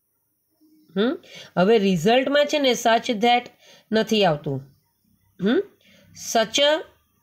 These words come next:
અ, such that ટૂંકમાં એ, એ, એ વાક્ય રચનામાં આવે જ નહીં. રિઝલ્ટ હોય કે પેલું આપણે talking about, અ, the thing હોય. આ such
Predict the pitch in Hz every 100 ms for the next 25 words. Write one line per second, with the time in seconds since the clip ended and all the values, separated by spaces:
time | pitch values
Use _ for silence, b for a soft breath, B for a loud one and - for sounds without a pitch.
0 | b b b 196 196 269 294 294 277 285
1 | 285 277 285 302 285 233 - 254 - 269
2 | 254 208 208 233 233 277 269 262 277 277
3 | 254 262 254 220 202 226 254 262 262 262
4 | 262 247 240 240 226 B B B 214 208
5 | 226 220 226 208 226 226 220 220 220 226
6 | 220 214 202 214 208 190 - 247 233 190
7 | 160 139 - _ _ _ 208 220 - 226
8 | 254 -